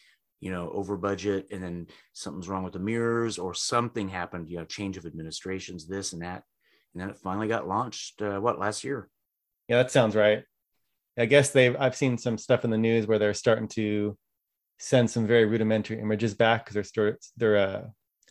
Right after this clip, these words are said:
Speaker 2: trying to align all the mirrors and everything, getting it set up. But it's amazing.
Speaker 1: You know, that thing's the size of, like, I think it's the s-, the, the panels on it when it unfurls.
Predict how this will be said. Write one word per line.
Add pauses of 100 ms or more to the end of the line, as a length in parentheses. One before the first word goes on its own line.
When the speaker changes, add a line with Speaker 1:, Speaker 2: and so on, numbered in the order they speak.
(100)
Speaker 2:
trying
to
align
all
the
mirrors
and
everything, (540)
getting
it
set
up. (640)
But
it's
amazing. (240)
Speaker 1:
You
know,
that
thing's
the
size
of,
like,
I
think
it's
the
s-,
the,
the
panels
on
it
when
it
unfurls.